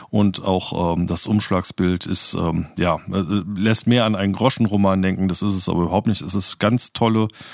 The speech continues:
hohe Literatur, Unterhaltungskunst auf höchstem Niveau und ich kann es eigentlich nur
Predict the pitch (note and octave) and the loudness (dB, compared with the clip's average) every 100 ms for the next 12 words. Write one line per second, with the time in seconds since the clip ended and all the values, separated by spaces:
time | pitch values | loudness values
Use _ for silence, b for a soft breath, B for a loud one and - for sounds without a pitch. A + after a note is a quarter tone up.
0 | B B B B - C#3 C#3+ C3+ B2 _ | B B B B 2 4 6 4 -2 _
1 | b b b - A2+ G#2+ E2+ - C#3 C#3+ | b b b -2 0 2 0 0 2 4
2 | C3 G#2+ G2 F#2 G#2 G#2+ G2 - - G2 | 2 0 -2 0 -2 0 -2 -2 0 0
3 | F2+ F#2 G2 F#2+ - E2 D#2 F#2+ F#2+ - | 0 -2 -2 -2 -2 -2 0 0 0 -2
4 | F#2+ F2+ - F#2 - G#2 G2 - F2+ F2 | 0 0 -2 -4 -2 0 -2 -2 -2 -2
5 | F2 - F2 E2+ | -4 -2 0 0